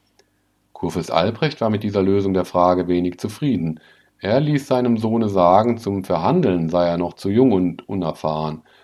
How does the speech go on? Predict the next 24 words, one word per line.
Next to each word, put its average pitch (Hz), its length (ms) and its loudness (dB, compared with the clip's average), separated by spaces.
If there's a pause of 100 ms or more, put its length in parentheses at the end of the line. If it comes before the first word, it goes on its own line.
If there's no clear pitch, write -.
Es - 80 -20
wäre 143 200 2
besser 120 260 4
gewesen, 104 560 0
wenn 92 140 2
er, 92 540 -2
statt - 300 -10
diesen 90 360 -2
Vertrag 87 480 -2
zu 98 80 -10
schließen, 117 560 -4
auf 107 180 -4
die 107 120 -8
Schweinejagd 117 540 0
gegangen 85 380 -2
wäre. 78 380 -2 (960)
Er 120 100 -6
hat 135 80 2
aber 110 180 2
schließlich 110 360 -2
den 92 140 -2
Vertrag 87 420 0
doch 92 160 -2
bestätigt 120 760 -2